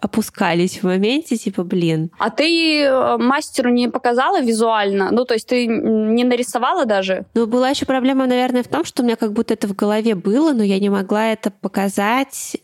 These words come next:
Speaker 1: То есть вот какая-то несостыковка произошла между тем, что я как будто себе представляла, а когда дело дошло до конкретного вопроса мастера, я растерялась и не смогла толком ничего ответить и показать, и как-то направить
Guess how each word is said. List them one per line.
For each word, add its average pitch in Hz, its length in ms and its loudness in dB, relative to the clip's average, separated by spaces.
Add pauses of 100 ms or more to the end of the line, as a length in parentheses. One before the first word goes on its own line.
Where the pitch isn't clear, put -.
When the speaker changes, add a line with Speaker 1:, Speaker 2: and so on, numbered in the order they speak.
Speaker 1:
То 196 120 0
есть 190 260 -2
вот 196 200 -4
какая-то 214 560 -2 (240)
несостыковка 202 760 -2
произошла 170 520 0
между 175 280 0
тем, 196 180 0
что - 160 -2
я 185 100 0
как 185 160 -4
будто 208 240 -2
себе 196 180 -2
представляла, 277 720 -2
а 226 40 -4
когда 208 260 -2
дело 208 260 -2
дошло 190 300 -4
до 196 80 -4
конкретного 190 520 -4
вопроса 190 400 -6
мастера, 240 480 -2 (300)
я 214 240 0
растерялась 226 800 -2
и 196 500 -2
не 170 120 -4
смогла 185 540 -2 (640)
толком 185 580 -2
ничего 180 320 0
ответить 196 540 -4
и 196 40 -4
показать, 185 520 -6
и - 40 -8
как-то 165 560 -6
направить 180 680 -4